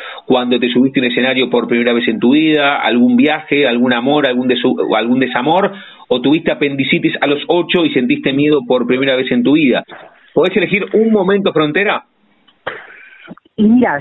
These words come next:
Speaker 2: yo creo que el momento frontera es el que te narré hace un minuto, el día que me desperté y dije, "Hoy me anoto". Porque ahí mi vida cambió y se complementó con lo que yo ya hacía, pero nació en cierta forma
Speaker 1: Mm.
Speaker 2: un, un nuevo Pablo, por decirlo de una forma muy poética.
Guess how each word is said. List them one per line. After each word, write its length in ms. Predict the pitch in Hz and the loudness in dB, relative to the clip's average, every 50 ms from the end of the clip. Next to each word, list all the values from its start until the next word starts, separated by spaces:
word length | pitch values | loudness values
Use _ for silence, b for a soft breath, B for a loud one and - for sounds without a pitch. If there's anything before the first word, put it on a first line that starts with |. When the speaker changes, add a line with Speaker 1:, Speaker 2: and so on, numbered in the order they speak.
| - | -8
Speaker 2:
yo 60 | - 185 | -8 -4
creo 180 | 220 226 214 | -2 0 0
que 60 | 185 | 0
el 80 | 180 170 | 0 0
momento 340 | 160 160 160 180 180 190 180 | 0 0 0 0 0 -2 -2
frontera 420 | - 165 160 156 160 180 180 180 | -2 -2 -2 0 0 0 0 -2
es 120 | 165 - - | -2 -4 -6
el 120 | 147 131 | -6 -4
que 120 | - 139 | -4 -4
te 120 | - 143 135 | -2 -2 0
narré 280 | 135 139 131 143 156 | 0 0 0 -2 -2
hace 140 | 143 - - | -4 -6 -8
un 120 | 151 147 143 | -6 -4 -2
minuto, 300 | 139 135 135 120 - 123 | -2 -2 -2 -2 -2 -4
el 100 | 123 131 | -4 -2
día 280 | 139 156 165 165 151 - | 0 0 0 0 0 -4
que 200 | - 131 131 127 120 | -8 -10 -10 -10 -10
me 120 | 131 - 131 | -8 -8 -8
desperté 580 | - - - 143 127 - - 139 147 160 143 - | -8 -6 -6 -6 -6 -4 -2 -2 -2 -2 -2 -6
y 80 | 131 | -12
dije, 280 | 127 127 - - 135 - - | -20 -20 -12 -10 -10 -8 -6
"Hoy 220 | 131 123 123 120 | -6 -6 -6 -6
me 80 | 120 117 | -6 -4
anoto". 320 | 113 113 113 - 113 - _ B B B B B B B B B B B - | -4 -4 -6 -8 -10 -16 _ B B B B B B B B B B B -2
Porque 560 | 143 139 135 123 - 131 135 139 139 - - _ _ - | -2 0 0 -2 -4 -2 -2 -2 -2 -4 -8 _ _ -4
ahí 220 | 147 165 202 202 | -2 -2 -2 0
mi 120 | 202 185 180 | 0 0 2
vida 160 | 185 185 175 | 2 2 0
cambió 480 | 160 160 151 147 135 123 110 104 - _ _ _ | -2 -4 -6 -4 -4 -4 -4 -6 -10 _ _ _
y 640 | - 151 139 135 131 131 131 135 131 135 135 131 127 - - | -18 -14 -12 -10 -10 -8 -4 -2 -2 -2 -2 -4 -6 -6 -6
se 100 | - - | -6 -6
complementó 920 | 156 151 156 151 151 151 147 151 160 151 - 185 190 202 220 226 208 - _ _ | -6 -6 -6 -4 -4 -2 -2 -2 -2 -2 0 0 0 0 0 -2 -4 -8 _ _
con 200 | - 143 143 139 | -6 -4 -2 0
lo 100 | 139 147 | 0 -2
que 100 | - - | -4 -4
yo 100 | - - 147 - | -8 -14 -14 -14
ya 80 | 160 | -14
hacía, 420 | - - - 123 117 113 107 101 - _ | -16 -12 -6 -4 -2 -2 -2 -4 -8 _
pero 600 | - 117 107 113 117 113 117 117 113 113 113 107 104 - 107 113 | -8 -6 -4 -4 -2 -2 -4 -4 -6 -8 -12 -16 -18 -16 -12 -8
nació 400 | 120 120 120 - - - 180 151 | -6 -4 -4 -4 -2 -2 -2 -2
en 100 | 135 117 | -2 -2
cierta 280 | - 123 117 - 107 | -4 -4 -4 -4 -8
forma 340 | - - 127 120 117 113 113 | -8 -6 -4 -4 -2 -2 0
Speaker 1:
Mm. 220 | 123 131 120 98 - - - _ - - _ _ _ | 0 0 0 -2 -4 -8 -14 _ -20 -20 _ _ _
Speaker 2:
un, 140 | 135 127 - _ _ - - - | -14 -14 -14 _ _ -20 -10 -4
un 160 | - 139 139 | -2 0 2
nuevo 220 | 135 131 123 117 | 2 2 0 0
Pablo, 320 | 117 113 110 110 107 - - | 0 -2 -2 -4 -6 -10 -10
por 160 | 123 117 117 | -10 -10 -10
decirlo 400 | 110 - - 123 104 - 117 113 | -10 -12 -12 -14 -14 -14 -16 -12
de 60 | 117 | -8
una 120 | 123 117 | -8 -8
forma 220 | - 123 120 117 113 | -8 -6 -6 -4 -4
muy 160 | 117 117 117 | -2 -4 -4
poética. 440 | - 117 110 104 - - - - | -4 -4 -6 -6 -8 -12 -18 -18